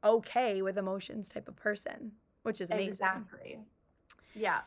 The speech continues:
Speaker 2: I, that's how we try to raise her, is to just, yeah, not be afraid of her emotions. <laughs>
Speaker 1: That's so good. And is there anything that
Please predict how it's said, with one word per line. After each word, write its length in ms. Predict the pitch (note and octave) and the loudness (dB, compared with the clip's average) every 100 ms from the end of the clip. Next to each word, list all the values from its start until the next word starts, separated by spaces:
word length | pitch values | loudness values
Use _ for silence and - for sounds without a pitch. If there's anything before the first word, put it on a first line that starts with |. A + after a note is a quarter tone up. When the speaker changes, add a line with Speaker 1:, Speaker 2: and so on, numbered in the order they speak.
| - | 2
Speaker 2:
I, 320 | G#3 G3+ G3 A3+ | 4 4 2 0
that's 200 | G#3+ - | 0 0
how 200 | A3+ G3+ | 0 0
we 120 | G#3 | -2
try 200 | G#3 F#3+ | 0 2
to 80 | F#3 | 2
raise 320 | F3 F3 - | 0 -2 -2
her, 160 | E3+ E3+ | 0 0
is 240 | F3 - | -4 -8
to 120 | G3+ | -6
just, 520 | F3 F3+ - - - - | -4 -6 -8 -12 -8 -2
yeah, 160 | D#3 D#3+ | -2 0
not 240 | E3+ - | -2 -2
be 80 | G3 | -4
afraid 360 | F#3+ F#3+ F3+ F#3+ | -2 0 0 0
of 100 | F#3 | -2
her 100 | F3+ | -4
emotions. 720 | F3+ - - - - A3 A3 C4+ | -6 -10 -10 -10 -10 -10 -6 -4
<laughs> 40 | - C4+ - - | -2 -4 -6 -8
Speaker 1:
That's 260 | A3+ A3 - | -4 -4 -4
so 220 | - G3+ | -2 0
good. 360 | G3+ - - - _ _ - | 0 0 -2 -10 _ _ -4
And 200 | B3+ B3+ - | 0 0 2
is 180 | A#3 | 2
there 180 | G#3 A3+ | 4 2
anything 720 | C4 F4 - B3+ A#3+ A#3+ A3+ - _ | 2 -4 -4 -2 -2 -4 -6 -8 _
that 540 | G#3+ G#3 G3+ G3+ - | 0 4 4 2 -2